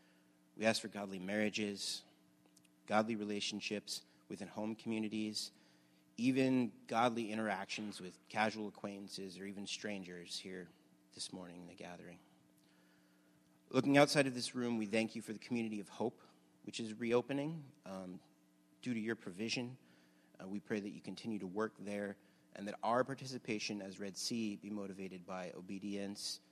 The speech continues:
a desire to serve, as well as a love for each other, the staff and residents of the community of hope, and for the community of Saint John's.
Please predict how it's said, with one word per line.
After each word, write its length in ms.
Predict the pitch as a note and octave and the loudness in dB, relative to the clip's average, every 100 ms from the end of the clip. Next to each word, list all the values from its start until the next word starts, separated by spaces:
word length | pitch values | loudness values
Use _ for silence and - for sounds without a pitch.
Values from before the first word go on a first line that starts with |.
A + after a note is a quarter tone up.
| - _ - | -20 _ -12
a 60 | |
desire 320 | F2+ F#2+ G#2 F#2+ | -8 -2 0 0
to 100 | - | 0
serve, 540 | - A#2 A2+ A2+ G#2+ A2+ - - | 2 6 8 8 4 -6 -20 -16
as 120 | F#2 | -8
well 200 | G#2 G2 | -4 -4
as 160 | G2 F#2+ | -4 -6
a 20 | |
love 260 | F#2 F#2+ F#2 | -6 -8 -8
for 160 | - | -10
each 220 | F#2+ F2+ | -8 -4
other, 300 | G2+ G2+ A2 A2+ - _ - - - _ - | -2 -2 -4 -6 -16 _ -20 -20 -20 _ -8
the 80 | |
staff 360 | - - A2 A2 | -2 4 4 4
and 80 | G#2 | 0
residents 420 | G#2 G2 G2+ - | 0 -2 -4 -6
of 40 | - | -8
the 40 | |
community 300 | - G#2+ F#2+ | -4 -2 -2
of 100 | F#2 - | -8 0
hope, 280 | B2 B2+ - - - - - - _ G2 | 2 2 -2 -20 -20 -20 -20 -20 _ 2
and 320 | G#2+ G#2 G#2 | 4 4 2
for 100 | G2+ | -6
the 80 | - | -8
community 380 | - G#2+ G2+ | -2 -2 -2
of 60 | G2 | -4
Saint 240 | - G2 | -4 -4
John's. 580 | F2 A2 F#2+ F2 - - | -2 -2 -2 -4 -8 -10